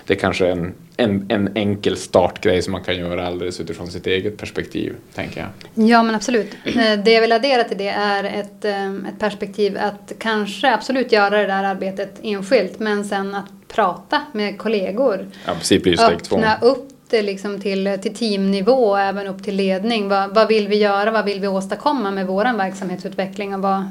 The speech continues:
Speaker 2: vad är vi bra på? Och vad ska vi sluta göra återigen? Men kommunicera, prata om det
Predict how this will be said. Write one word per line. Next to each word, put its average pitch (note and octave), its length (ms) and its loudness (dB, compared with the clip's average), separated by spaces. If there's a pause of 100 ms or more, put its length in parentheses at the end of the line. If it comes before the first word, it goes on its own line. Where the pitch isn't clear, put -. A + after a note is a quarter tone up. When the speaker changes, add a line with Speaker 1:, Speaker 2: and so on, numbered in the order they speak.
Speaker 2:
vad G#3 120 0
är G3 60 0
vi G3 100 2
bra A#3 240 6 (140)
på? G3+ 200 -6 (300)
Och - 320 -10
vad G3 200 -12
ska - 100 -18
vi G#3+ 60 -14
sluta A3 300 -14
göra G#3+ 260 -8
återigen? G#3+ 540 0
Men G#3+ 300 -4
kommunicera, A3 640 2
prata - 380 -4
om G#2 140 -10
det - 60 -12